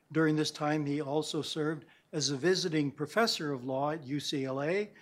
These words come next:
University of Chicago Law School, and Southern Method-, Methodist University. And he was a consultant to the, um, Administrative Conference of the United States and the Federal Trade Commission.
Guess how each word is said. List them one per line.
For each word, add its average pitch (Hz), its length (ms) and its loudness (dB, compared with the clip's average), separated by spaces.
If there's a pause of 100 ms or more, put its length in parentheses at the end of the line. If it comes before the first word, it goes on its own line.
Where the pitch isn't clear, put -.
(300)
University 147 520 0
of 131 60 -6
Chicago 190 640 -2
Law 185 300 0
School, 180 440 -4 (260)
and 165 180 0
Southern 151 440 0
Method-, 139 500 -4
Methodist 156 560 -4
University. 143 680 -4 (520)
And 160 160 0
he 160 100 2
was 147 200 0
a 156 40 -4
consultant 156 760 0
to 147 160 -2
the, 135 260 -2
um, 127 140 -8 (120)
Administrative 147 640 -2
Conference 147 540 -4
of 127 100 -12
the 131 80 -6
United 139 380 -2
States 180 460 -2 (400)
and 165 300 2
the 143 80 -4
Federal 135 320 -4
Trade 139 420 -2
Commission. 127 540 -8